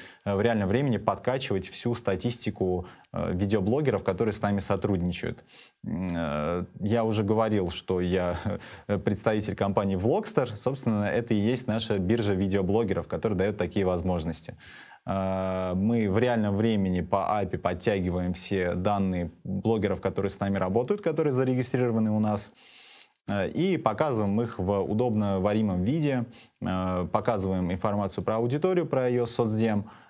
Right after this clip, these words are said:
э, и про географию. Также, если у вас есть десять блогеров, вы хотите сравнить и выбрать одного, то вы можете обратиться к функции сравнения блогеров,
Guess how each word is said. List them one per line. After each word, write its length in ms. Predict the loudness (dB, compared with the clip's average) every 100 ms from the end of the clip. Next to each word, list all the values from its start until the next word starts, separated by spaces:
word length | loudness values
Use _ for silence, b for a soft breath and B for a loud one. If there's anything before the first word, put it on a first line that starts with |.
| -4
э, 200 | 0 0
и 200 | 0 0
про 220 | 2 2
географию. 720 | 2 2 2 0 0 -4 -6 -10 _ _ _ _ _ _ _ _ _ -2
Также, 320 | 0 4 4
если 300 | 4 2 0
у 80 | 2
вас 260 | 2 0 -2
есть 440 | -2 -2 -2 0
десять 380 | 2 2 2 -2
блогеров, 460 | 0 2 2 0 -2
вы 100 | -2
хотите 340 | -2 -2 -2
сравнить 500 | -2 0 2 2 0
и 20 |
выбрать 320 | 0 0 -2 -2
одного, 520 | 0 2 2 0 -2 B B -4
то 180 | 0 2
вы 120 | 2
можете 280 | 0 0 0
обратиться 520 | 0 0 0 -2 -6
к 60 |
функции 400 | -2 -2 -2 -2
сравнения 500 | -2 0 0 2 0
блогеров, 480 | 2 0 2 0 0